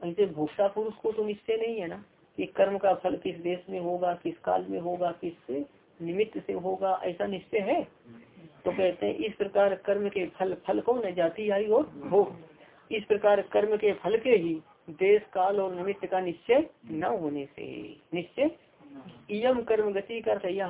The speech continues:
कर्म ज्ञान, यह कर्म की गति चित्रा का अर्थ विचित्र,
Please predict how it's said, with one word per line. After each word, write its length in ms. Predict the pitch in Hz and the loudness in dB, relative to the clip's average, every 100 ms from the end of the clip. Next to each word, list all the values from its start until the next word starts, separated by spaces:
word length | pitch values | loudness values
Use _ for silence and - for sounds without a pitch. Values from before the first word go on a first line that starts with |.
| 175 | -2
कर्म 280 | 180 175 165 | -4 -2 -4
ज्ञान, 340 | 165 170 156 - _ _ - - | -2 -2 -6 -8 _ _ -20 -12
यह 200 | 175 190 185 | 0 0 2
कर्म 240 | 185 185 190 | 0 0 -4
की 180 | 190 185 | -8 -6
गति 320 | 180 - 240 208 | -6 -4 -8 -6
चित्रा 380 | 190 - 202 202 | -8 -6 0 2
का 100 | 196 | 2
अर्थ 100 | 180 | 0
विचित्र, 560 | 175 170 247 - - | -2 -4 -6 -8 -8